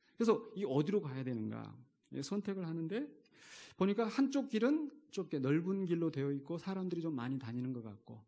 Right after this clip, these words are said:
다른 쪽 길은 이게 좀 짐승들이 다니는 길인가 아니면 이게 좋은 길인가? 어느 쪽을 선택해야 했을까요, 제가? 좀, 좀 넓은 길로, '아, 이, 이 길이 아마 틀림없이 글 거야.' 하고 쭉 따라갔습니다. 그 길에서 쭉 따라가는데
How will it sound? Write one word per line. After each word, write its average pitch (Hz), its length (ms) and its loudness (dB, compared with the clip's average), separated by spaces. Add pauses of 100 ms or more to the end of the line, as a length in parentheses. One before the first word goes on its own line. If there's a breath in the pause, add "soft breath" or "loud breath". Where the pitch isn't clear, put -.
(260 soft breath)
다른 135 220 0
쪽 151 140 0
길은 240 300 -2 (420 soft breath)
이게 127 180 -4
좀 120 200 -4
짐승들이 143 540 2
다니는 127 300 -2
길인가 120 460 -4
아니면 110 380 -6
이게 107 180 -10
좋은 120 280 -2
길인가? 104 320 -10 (160)
어느 131 240 2
쪽을 160 180 4
선택해야 135 380 -4
했을까요, 113 420 -10
제가? 104 180 -14 (1400)
좀, 139 180 -20
좀 113 140 -6
넓은 185 460 6
길로, 135 340 0
'아, 117 120 -6
이, 120 80 -6 (100)
이 147 140 2
길이 170 200 4
아마 113 200 -2
틀림없이 143 440 -4
글 113 220 -10
거야.' 107 440 -10
하고 131 340 -6 (200 loud breath)
쭉 - 200 -10
따라갔습니다. 127 840 -6
그 160 120 2
길에서 165 300 2
쭉 196 160 -6
따라가는데 175 760 0